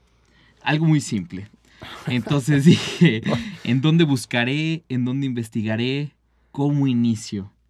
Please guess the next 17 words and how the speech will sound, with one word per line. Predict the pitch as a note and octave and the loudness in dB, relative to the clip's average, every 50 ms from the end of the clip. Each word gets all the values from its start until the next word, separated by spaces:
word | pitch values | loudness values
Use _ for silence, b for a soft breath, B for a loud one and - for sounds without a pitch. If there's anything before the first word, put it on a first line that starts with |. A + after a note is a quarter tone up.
| _ _ _ _ _ | _ _ _ _ _
Creo | - B2+ C3 C3+ C3 - | -4 -2 -2 -2 -2 -2
que | - D3 | -4 -4
este | C3 - - | -4 -4 -6
es | C#3 C3 | -6 -4
mi | C#3+ C#3 | -2 -4
primer | A#2+ - A#2+ A2 G#2+ A2 A#2 B2 C#3 D3+ | -2 -2 -2 -2 0 0 -2 -2 -4 -6
contacto | - C3 A#2+ A2+ G#2 - A#2+ A2+ - - - C#3+ C#3+ B2 - _ | -8 -6 -6 -6 -6 -6 -8 -8 -8 -10 -10 -10 -10 -10 -12 _
con | - A#2 G#2 | -6 -4 -2
la | G2 G2 | -2 -2
lectura | G2 F#2+ F2+ - _ _ A2+ A2 A2+ A#2 A#2 | -4 -6 -8 -10 _ _ -6 -4 -4 -4 -6
científica, | A2+ - G#2+ F#2 F2 G2+ - G#2 G2+ - - G#2+ F#2+ - - - F#2+ - b b b b b b b b b b _ | -6 -8 -8 -8 -10 -10 -10 -10 -12 -10 -12 -14 -14 -14 -16 -18 -18 -20 b b b b b b b b b b _
porque | _ C#3 C#3 C#3+ C3 - D3 C#3+ C#3+ C#3+ - - _ | _ -4 -4 -4 -4 -4 -4 -4 -4 -4 -6 -8 _
una | A#2 A#2 A#2 A#2+ A2+ | -4 -4 -2 -4 -4
profesora, | - A2 G#2+ A2 B2 A2 - C3+ C#3 D3 D3+ | -6 -10 -10 -8 -10 -8 -6 -6 -6 -4 -4
Beatriz | C#3+ C3+ A2+ G2+ - G#2 G#2 G#2 | -4 -4 -4 -4 -6 -6 -8 -6
Rodríguez | A2 A2 G#2+ G#2+ A2 A2 A2 G#2+ | -6 -6 -6 -6 -6 -6 -6 -6
Sierra, | - - B2+ C3+ C3+ C#3+ D3+ E3 E3+ | -6 -6 -6 -6 -6 -6 -8 -8 -10